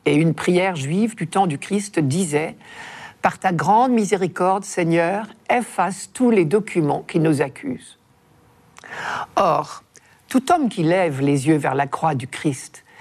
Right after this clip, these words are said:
découvre jusqu'où va la miséricorde de Dieu pour ses enfants. Avec lui, il n'est pas question de comptabilité. « Père, pardonne-leur, ils ne savent pas ce qu'ils font »,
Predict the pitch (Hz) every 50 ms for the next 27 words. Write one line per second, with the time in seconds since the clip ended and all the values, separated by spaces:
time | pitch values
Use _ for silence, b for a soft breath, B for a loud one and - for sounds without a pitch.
0 | B B B B B 170 180 220 214 - 269 302 302 240 185 160 160 151 135 160
1 | 175 - - - - - 190 185 196 190 269 247 202 170 165 160 160 180 196 208
2 | 190 208 214 196 175 175 165 - - 240 226 - - 131 127 - - - 247 -
3 | 143 135 131 139 143 131 135 - - - - 160 147 127 139 147 139 - - -
4 | 139 B B B B B B B B B B B B B B B B - - 156
5 | 139 165 - - - 170 185 196 190 180 170 170 175 165 - 214 220 - - 185
6 | 160 - - 170 165 160 143 147 147 - - 170 - - 156 143 123 135 139 143
7 | 135 127 - - - 135 123 120 - - b b b b b b b b b b
8 | _ _ - 147 147 143 147 151 147 156 165 160 - - _ _ 170 151 143 139
9 | 131 127 135 123 127 127 131 131 131 135 135 135 - - - - - 160 156 -
10 | - - 147 143 - - _ - 165 139 143 151 - - 143 - - 139 131 127
11 | - - - 147 139 -